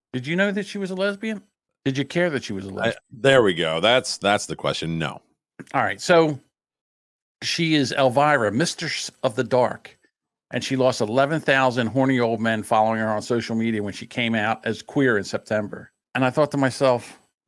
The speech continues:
Speaker 1: "What is this such a big deal? And why?" It's not like she doesn't have the same boobs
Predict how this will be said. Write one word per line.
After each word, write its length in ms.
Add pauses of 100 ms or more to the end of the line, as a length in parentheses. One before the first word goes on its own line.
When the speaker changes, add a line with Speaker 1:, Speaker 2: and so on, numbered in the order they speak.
Speaker 1:
"What 140
is 120
this 140
such 300
a 40
big 260
deal? 460 (160)
And 460 (520)
why?" 640 (560)
It's 140
not 180
like 160
she 120
doesn't 220
have 200
the 80
same 260
boobs 600